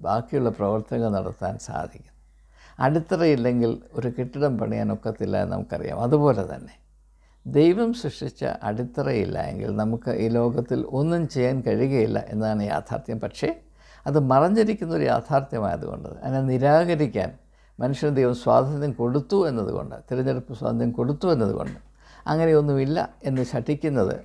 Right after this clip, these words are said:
ഒരു, ഒരു ഇൻ്റലക്ച്വൽ ഫാഷനായി വളർന്നിട്ടുണ്ട് എന്നത് യാഥാർത്ഥ്യമാണ്. അപ്പോൾ ദൈവഹിതത്തിൻ്റെ യാഥാർത്ഥ്യം വചനത്തിൽ ആദ്യമായി രേഖപ്പെടുത്തുന്നത്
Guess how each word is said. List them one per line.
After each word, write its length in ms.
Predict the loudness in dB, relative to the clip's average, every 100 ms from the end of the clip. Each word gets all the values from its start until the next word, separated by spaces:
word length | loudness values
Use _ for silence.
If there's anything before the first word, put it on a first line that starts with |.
| -16 _ _ -4
ഒരു, 240 | 0 4 4 2 -4 _ _ _ -6
ഒരു 180 | -2 0
ഇൻ്റലക്ച്വൽ 640 | 0 0 0 0 2 0
ഫാഷനായി 920 | 2 2 2 2 2 0 0 0 0 -4 -4
വളർന്നിട്ടുണ്ട് 680 | 0 2 2 2 -2 -4 -4 -6
എന്നത് 280 | -4 -2 -2
യാഥാർത്ഥ്യമാണ്. 720 | -2 -4 -6 -10 -10 -16 -16 -20 -20 -20 -20 -20 -20 _ _ -20 _ _ -20 -20 -20 -12
അപ്പോൾ 220 | 0 6
ദൈവഹിതത്തിൻ്റെ 880 | 8 8 6 0 -4 -6 -4 0 4
യാഥാർത്ഥ്യം 800 | 4 2 -2 -2 -2 -2 -4 0
വചനത്തിൽ 600 | 0 0 2 2 0 -4 0
ആദ്യമായി 560 | 0 0 0 2 2 0
രേഖപ്പെടുത്തുന്നത് 1040 | -2 -4 -6 -6 -6 -6 -10 -10 -6 -4